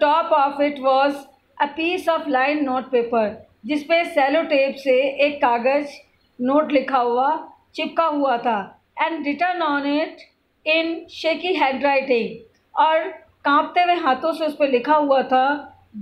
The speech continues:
"Jim's last letter received January twenty-fifth, nineteen fifteen", और उसमें लिखा हुआ था कि जिम का ये आखिरी पत्र है जो प्राप्त किया गया पच्चीस जनवरी उन्नीस सौ पन्द्रह को। "To be buried with me when the time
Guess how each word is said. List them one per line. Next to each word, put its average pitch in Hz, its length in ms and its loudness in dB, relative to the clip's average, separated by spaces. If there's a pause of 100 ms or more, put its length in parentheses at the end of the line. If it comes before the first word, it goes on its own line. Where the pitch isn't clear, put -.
"Jim's 339 240 0
last 277 440 2
letter 269 480 0 (460)
received 285 400 0
January 285 640 2 (140)
twenty-fifth, 269 640 0
nineteen 277 520 2
fifteen", 277 560 -2 (440)
और 262 320 2
उसमें 285 380 -2
लिखा 277 260 2
हुआ 294 180 2
था 294 140 2
कि 294 180 -4
जिम 302 280 -2
का 294 120 2
ये 269 160 0
आखिरी 269 420 -2
पत्र 262 340 -2
है 294 240 0 (340)
जो 285 140 0
प्राप्त 302 420 0
किया 285 280 2
गया 262 260 2
पच्चीस 302 460 -2
जनवरी 254 400 0
उन्नीस 269 320 -2
सौ 302 60 0
पन्द्रह 277 400 0
को। 214 380 -2 (1040)
"To 349 80 4
be 381 160 4
buried 339 380 2
with 320 200 0
me 294 280 2 (380)
when 302 260 0
the 339 180 -2
time 277 280 0